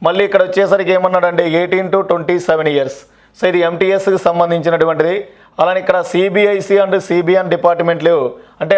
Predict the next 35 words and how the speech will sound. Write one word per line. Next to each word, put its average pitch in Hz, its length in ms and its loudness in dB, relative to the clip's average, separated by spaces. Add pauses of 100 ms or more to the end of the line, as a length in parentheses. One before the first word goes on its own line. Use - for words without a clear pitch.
హౌలదార్కి 190 580 2
సంబంధించి 175 420 0
అయితే 175 220 0
మాత్రం 165 280 0 (560)
మనకి 175 200 0 (120)
ఎయిటీన్ 190 320 -2
to 196 60 4 (100)
ట్వంటీ 185 320 0
సెవెన్ 180 240 0
ఇయర్స్ 180 200 -2 (100)
కూడా 170 200 2
ఇవ్వడం 160 220 0
జరిగింది. 139 360 0 (720)
అలానే 196 260 0
మనకి 196 200 0
ఇక్కడ 190 140 0 (140)
రిజర్వేషన్స్ 208 600 0
అనేవి 196 220 0
కూడా 190 160 2
వర్తిస్తున్నాయి. 151 580 -2 (520)
ఎస్సీ 170 280 0
and 202 120 0 (120)
ఎస్టీకి 185 340 0
వచ్చేసరికి 175 520 0 (100)
ఫైవ్ 170 260 0
ఇయర్స్, 185 300 0 (800)
ఓబీసీకి 196 600 0
వచ్చేసరికి 190 580 0
మనకి 170 220 -2
ఇక్కడ 165 140 0 (160)
త్రీ 170 120 2 (100)
ఇయర్స్, 180 300 0 (680)
నెక్స్ట్ 170 260 0
వచ్చేసరికి 185 500 0
అన్రిజర్వ్డ్, 180 580 0